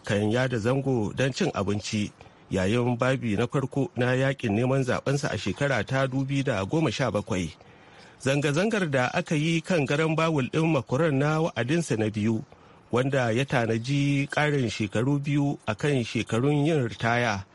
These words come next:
wanda don haka shekarun suka zama sittin da hudu a yanzu,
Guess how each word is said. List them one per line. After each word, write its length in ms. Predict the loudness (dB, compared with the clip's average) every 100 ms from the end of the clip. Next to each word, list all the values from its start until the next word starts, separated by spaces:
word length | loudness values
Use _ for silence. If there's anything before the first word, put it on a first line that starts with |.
| -20 -20 -4
wanda 420 | 0 2 2 0
don 180 | 2 0
haka 420 | 0 0 0 -2 -6 -20 -20 -20 -20 -20 -20
shekarun 600 | -20 -6 -4 -2 0 0 0
suka 260 | -2 -2
zama 220 | 0 -2
sittin 480 | -2 -4 -2 -2 0
da 200 | 0 0
hudu 220 | -2 -4
a 100 | -2 0
yanzu, 460 | 0 0 0 -2